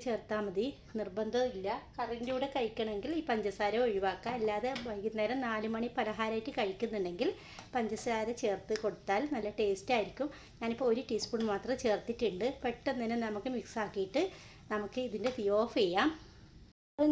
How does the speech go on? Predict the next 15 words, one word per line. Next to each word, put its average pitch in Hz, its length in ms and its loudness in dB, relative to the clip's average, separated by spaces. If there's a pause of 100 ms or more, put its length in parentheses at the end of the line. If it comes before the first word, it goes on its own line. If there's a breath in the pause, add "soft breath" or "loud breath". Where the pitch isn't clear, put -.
ഞാൻ 233 160 -2 (320)
അതിൻ്റെ 226 260 0 (200)
ചൂടൊക്കെ 233 540 0
ഒന്ന് 233 180 2 (160)
ആറി 208 300 -2
വന്നിട്ടുണ്ട്. 208 540 0 (120)
ഇനി 254 120 2 (120)
നമുക്ക് 220 280 -4
കൈവച്ചിട്ട് 214 540 -2
ഒന്നും 208 260 0
കൂടി 202 240 -2
മിക്സ് - 280 -8
ആക്കിയതിന് 202 360 -6 (100)
ശേഷം, 196 300 2 (440 loud breath)
ഇളം 339 160 12